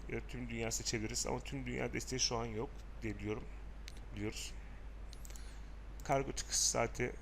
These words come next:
saat, e, sipariş geldiğinde saat, örnek saat üçe kadar gelen siparişleri aynı gün kargolarım derseniz bunu seçiyorsunuz.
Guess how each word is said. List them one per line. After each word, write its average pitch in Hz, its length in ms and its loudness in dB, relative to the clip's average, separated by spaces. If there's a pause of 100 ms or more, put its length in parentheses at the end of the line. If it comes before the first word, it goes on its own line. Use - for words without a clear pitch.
saat, - 400 2 (420)
e, 113 600 2 (260)
sipariş - 560 4
geldiğinde 120 720 4 (600)
saat, 123 440 6 (160)
örnek 117 280 4
saat 127 320 4
üçe - 160 0
kadar 123 180 6
gelen 123 240 6
siparişleri 117 500 4
aynı 117 180 6
gün 120 80 -2
kargolarım 113 560 4 (140)
derseniz 117 480 6
bunu 110 120 -2
seçiyorsunuz. - 680 -2